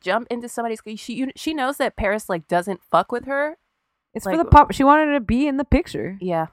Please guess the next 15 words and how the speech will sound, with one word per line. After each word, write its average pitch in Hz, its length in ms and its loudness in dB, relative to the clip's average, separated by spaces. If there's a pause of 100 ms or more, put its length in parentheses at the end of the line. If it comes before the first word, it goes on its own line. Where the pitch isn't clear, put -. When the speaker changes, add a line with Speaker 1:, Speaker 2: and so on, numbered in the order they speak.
Speaker 1:
that's - 180 -12
true. 170 220 -16
Speaker 2:
Yeah. 175 300 -10 (500)
Speaker 1:
Anyway, 175 400 0
the 208 160 2
whole 247 220 2
video 214 420 2
is 165 260 -2
five 175 220 0
minutes 208 240 -6
long, 143 280 -2
but 160 280 2
some 202 200 -2
of 226 80 -4
the 202 60 -2